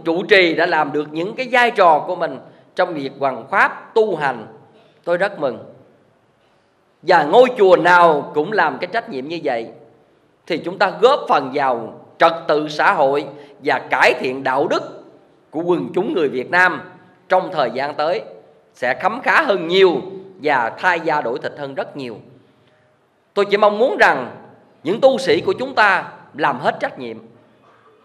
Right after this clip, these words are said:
để cho những người tiêu cực, những người có thành kiến, người ta có quan niệm rằng thầy tu là những kẻ ăn bám, là gánh nặng cho xã hội, là những kẻ ăn không ngồi rồi. Sự thật, những kẻ nói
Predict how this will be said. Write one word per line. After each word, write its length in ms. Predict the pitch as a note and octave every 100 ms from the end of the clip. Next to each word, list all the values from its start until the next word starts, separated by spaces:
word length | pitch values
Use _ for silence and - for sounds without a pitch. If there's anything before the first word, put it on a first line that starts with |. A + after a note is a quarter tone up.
| _ _ _ _ _ _ _ _
để 320 | - E3 A#3 -
cho 60 | A#3+
những 140 | F3+
người 180 | A3 E3+ -
tiêu 160 | C#4+ C4
cực, 140 | F#3+ - - - - -
những 160 | D3 A#3
người 140 | F3
có 140 | A3
thành 340 | A3+ G#3+ F3+ C#3+
kiến, 220 | A#3 D4 C#4+ - - _ _
người 120 | B2
ta 140 | C3 F#3
có 120 | A3
quan 220 | G3 F3+
niệm 160 | C3 C#3+
rằng 240 | D3 A2+ - - -
thầy 140 | F3+ C3+
tu 320 | D#3+ B3 A3
là 180 | D3+ B2+
những 100 | C3
kẻ 120 | F3
ăn 200 | D#3 F#3
bám, 240 | E3+ G3+ F4+ - - - _ _ _ _ _ _ -
là 240 | D#3 E3+ G#3
gánh 220 | E4+ F4
nặng 220 | F#3 G3+
cho 100 | A3
xã 240 | A3 F3 G3+
hội, 280 | E3 E3+ G3 -
là 140 | C#3
những 200 | C3+ E3
kẻ 120 | -
ăn 280 | C#4 - C4+ -
không 180 | C4+ A3
ngồi 180 | E3 D3
rồi. 280 | D#3 C#3 B2 - - - _ _ _ _ _ _ _
Sự 280 | - D3 D#3+
thật, 220 | D#3+ E3 E3 - - -
những 200 | C3 E3+
kẻ 180 | E3 C#3+
nói 280 | F3+ G3